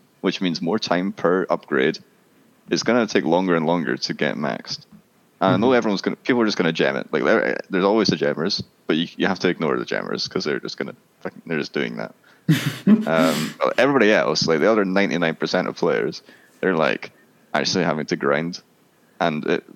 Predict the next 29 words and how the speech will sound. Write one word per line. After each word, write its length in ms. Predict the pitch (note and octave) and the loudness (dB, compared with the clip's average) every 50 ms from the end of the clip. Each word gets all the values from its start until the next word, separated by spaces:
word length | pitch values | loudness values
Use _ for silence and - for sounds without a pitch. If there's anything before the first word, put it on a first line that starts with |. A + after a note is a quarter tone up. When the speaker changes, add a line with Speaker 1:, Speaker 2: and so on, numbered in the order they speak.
| - - _ | -20 -16 _
Speaker 1:
might 260 | D#2 D2+ D2+ F2+ E2 - | -6 -2 -2 0 0 0
get 120 | - - | 0 0
to 80 | F2 E2 | 0 -2
the 60 | E2 | 0
point 260 | - F#2+ F#2 C2 B1 | 0 0 0 0 0
where 100 | C2+ A#1 | -2 -2
it's 100 | G1+ - | -2 -4
taking 520 | - - D2 C#2 - - C#2+ B1+ C2 C#2+ D2+ | -4 -4 -4 -4 -4 -6 -6 -6 -8 -6 -2
more 220 | E2 E2 G2 G#2 | 0 0 2 2
than 120 | - G#2+ G#2 | 2 0 0
eighteen 300 | F#2+ E2+ - G#2 G2 F2+ | 0 0 0 -2 -2 0
months 380 | F2+ F#2 D#2+ C#2 - - - - - | 0 0 -2 -2 -4 -6 -8 -8 -8
to 120 | - - - _ _ - - | -10 -10 -10 _ _ -20 -6
comfortably, 880 | - - F#2+ F#2+ F2+ - - F#2 D#2 - - E2 D#2 D2 D2 D#2 C#2+ C2 - | -4 -2 -2 -2 -2 -2 -2 -4 -2 -4 -2 0 0 2 2 0 -2 -2 -4
like, 180 | D2 C#2 A1+ - _ _ _ _ _ | -4 -6 -6 -6 _ _ _ _ _
grind, 520 | - - D#2 D#2+ D#2+ D2+ C2+ B1+ C#2+ C#2+ - - - - - - - _ _ _ _ _ _ _ _ _ _ _ _ _ _ - _ - - | -2 0 2 2 2 0 -2 -4 -8 -10 -12 -14 -20 -20 -20 -20 -20 _ _ _ _ _ _ _ _ _ _ _ _ _ _ -20 _ -6 -2
uh, 380 | D#2 D#2 C2 C2 B1+ C2 A#1+ - | -2 0 0 0 0 0 -2 -2
one 260 | C2+ D#2 E2 E2 D#2 | -2 -2 -2 -2 0
town 180 | - - D#2+ D#2 | 0 -2 0 2
hall 180 | D#2 D2+ D#2 C2+ | 2 2 2 2
level, 400 | B1+ C2 A#1 G#1 C2 - - - _ _ _ _ _ - | 0 -2 -2 -4 -8 -10 -12 -16 _ _ _ _ _ -6
'cause 320 | - - - - - - - _ _ _ - | -6 -4 -4 -4 -4 -6 -8 _ _ _ -2
it's 180 | F#2+ F2 B1 - | -2 -2 0 -2
just 140 | E2 D#2+ D2 | -2 -2 -2
gonna 180 | D2 D2+ D#2+ | -2 -2 0
get 180 | D2 B1+ - - | 0 -2 -2 0
that, 240 | - C#2 A1 - - | -2 -2 -2 -2 -4
like, 300 | A#1 G1+ - - - - _ _ _ _ _ _ _ _ _ _ _ _ - - _ - - | -6 -6 -6 -10 -14 -20 _ _ _ _ _ _ _ _ _ _ _ _ -20 -20 _ -8 -6
on, 160 | - C2+ C2 | -6 -6 -6